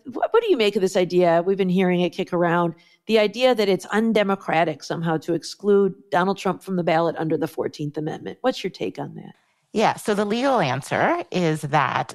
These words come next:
Speaker 2: the Constitution includes a number of disqualifying, uh, disqualifiers for holding federal office. Those are not anti-democratic. What they are meant to do is to protect the democracy from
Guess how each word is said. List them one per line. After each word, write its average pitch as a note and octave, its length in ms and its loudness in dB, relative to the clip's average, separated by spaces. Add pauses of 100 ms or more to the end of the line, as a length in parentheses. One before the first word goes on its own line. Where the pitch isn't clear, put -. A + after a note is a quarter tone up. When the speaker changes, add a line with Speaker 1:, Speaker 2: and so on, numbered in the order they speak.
Speaker 2:
the E3 140 -2
Constitution F3+ 1000 -4
includes C#3 640 -4
a D#3 100 0
number D#3 600 0
of C#3 160 -6
disqualifying, B2+ 1040 -4 (160)
uh, A#2 220 0
disqualifiers C#3 840 -4
for B2 140 -4
holding B2 520 -4 (280)
federal B2+ 460 0
office. - 520 -4 (500)
Those G#3+ 220 0
are C#4+ 80 2
not F#3 240 0
anti-democratic. C3 1080 -2
What D3+ 160 -2
they D#3+ 100 0
are D3+ 100 2
meant D#3+ 320 -2
to E3 140 -6
do F#2 320 -6
is A#2+ 180 -4
to E3+ 120 -4
protect - 760 -4 (320)
the E3+ 140 -4
democracy D3 1000 -4 (240)
from C#3+ 420 -2